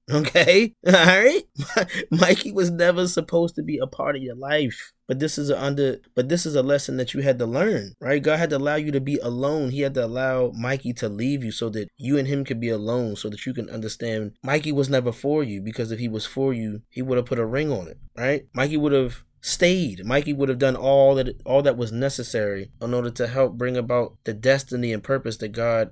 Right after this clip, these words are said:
has created you for in Christ. So don't look at it as a negative thing. Please don't. Please don't. You have been fearfully and wonderfully made in the image of God, capable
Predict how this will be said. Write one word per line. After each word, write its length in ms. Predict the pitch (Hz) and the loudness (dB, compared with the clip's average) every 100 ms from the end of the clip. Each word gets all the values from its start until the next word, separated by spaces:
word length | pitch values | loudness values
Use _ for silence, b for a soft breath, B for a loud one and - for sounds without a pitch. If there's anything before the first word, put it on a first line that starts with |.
| - | -6
has 180 | 120 113 | -8 -8
created 480 | - 113 120 110 110 | -6 -6 -4 -4 -6
you 80 | 113 | -10
for 300 | - 117 104 | -6 -4 -4
in 80 | |
Christ. 440 | 90 123 107 85 - | -2 0 0 -4 -14
So 160 | - 139 | -6 0
don't 240 | 160 180 | 4 4
look 160 | 170 165 | 4 2
at 120 | 156 | 2
it 120 | 147 | 2
as 120 | 147 135 | 0 0
a 60 | |
negative 380 | 131 127 123 117 | 0 0 -2 -4
thing. 320 | 120 104 95 - | -4 -4 -8 -8
Please 340 | 190 196 139 | 0 2 2
don't. 320 | 101 92 87 - | -2 -8 -14 -14
Please 380 | - 165 151 127 | -6 -4 -4 -6
don't. 320 | 104 87 - - | -8 -12 -16 -6
You 140 | 147 | 0
have 120 | 160 | 2
been 120 | 143 127 | 2 0
fearfully 640 | - 165 170 165 156 147 | 4 6 6 4 2 2
and 200 | 123 113 | 2 2
wonderfully 480 | 127 139 131 - 117 | 2 2 0 0 -2
made 400 | 120 131 101 - | 0 0 -2 -6
in 160 | 131 135 | -6 -4
the 140 | 131 | -2
image 260 | 143 139 120 | 0 0 -2
of 80 | |
God, 380 | 104 127 113 85 - _ - | -2 -2 -2 -6 -14 _ 2
capable 640 | 170 170 156 160 151 151 | 2 4 0 0 0 -4